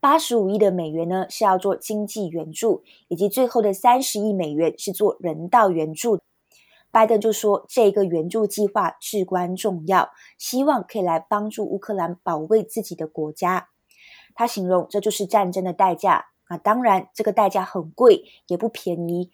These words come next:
但是你如果向侵略屈服的话，我们将会付上更大的代价。那预计拜登这个援助乌克兰的计划呢，在美国国会上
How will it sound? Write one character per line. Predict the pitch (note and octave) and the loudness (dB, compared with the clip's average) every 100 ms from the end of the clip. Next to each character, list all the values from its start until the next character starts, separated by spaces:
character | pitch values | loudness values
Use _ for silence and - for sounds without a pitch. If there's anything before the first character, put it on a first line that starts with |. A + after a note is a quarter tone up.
| _ _ | _ _
但 | - A3 | 0 0
是 | G#3+ | 0
你 | F#3+ | -4
如 | E3+ G3+ C#4+ | -2 -2 0
果 | C4 | 0
向 | F#3 B3 G3+ | 0 -2 -4
侵 | - G#3 | -6 -2
略 | G#3 F#3+ | 0 0
屈 | F#3 - G3+ | -2 -8 -8
服 | - | -6
的 | F3 F3+ | -6 -2
话， | A3+ F#3+ - _ _ _ - | 2 2 0 _ _ _ -6
我 | F3 | -4
们 | E3+ | 0
将 | G#3 | 0
会 | G#3+ G#3+ | 0 -2
付 | G#3+ | -2
上 | F#3 G3 F3 _ | -2 -2 -6 _
更 | - E3+ | 0 0
大 | D#3+ F3+ | 0 -2
的 | D#3+ | -2
代 | D#3 D#3+ | -4 -4
价。 | D#3 - - - _ _ _ _ _ _ _ _ _ _ _ | -4 -2 -2 -4 _ _ _ _ _ _ _ _ _ _ _
那 | F#3+ | -6
预 | A3+ D4 | 0 0
计 | D#4 C4+ | 2 2
拜 | - B3+ | 6 6
登 | A#3+ | 4
这 | A#3 | 2
个 | A3+ | 0
援 | G3 F3 F3 | 2 0 -2
助 | F3+ D3+ | -2 -2
乌 | - A#3 | 0 -2
克 | - A3 | 0 0
兰 | F#3+ E3+ | 2 0
的 | F3+ | -2
计 | F3 G#3 | -4 -6
划 | G3 G3+ F3 | 0 0 0
呢， | E3+ E3+ | -4 -8
在 | - F#3+ | 0 0
美 | F3+ D#3+ | 0 -4
国 | F#3 | -4
国 | F#3 E3+ | -2 -4
会 | E3 A#3+ G#3 | -2 -2 0
上 | - G#3+ | 2 0